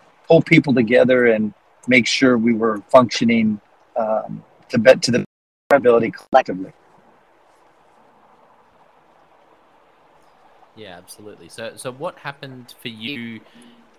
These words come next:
Speaker 2: after sort of school, and, you know, tell us a bit about your journey,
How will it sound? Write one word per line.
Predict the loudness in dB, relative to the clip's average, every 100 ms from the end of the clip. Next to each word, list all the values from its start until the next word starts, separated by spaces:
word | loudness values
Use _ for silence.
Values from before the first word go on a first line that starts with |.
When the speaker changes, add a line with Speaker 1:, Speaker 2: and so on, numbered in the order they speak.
| _ _ -10
Speaker 2:
after | -8 -8 -10 -14 -14
sort | -12 -14 -14
of | -14
school, | -14 -12 -12 -10 -12 -12 -16 -16
and, | -16 -16
you | -14
know, | -14
tell | -16 -20
us | -20 -18
a |
bit | -18
about | -12 -12 -12
your | -18
journey, | -18 -16 -16 -16 -16 -18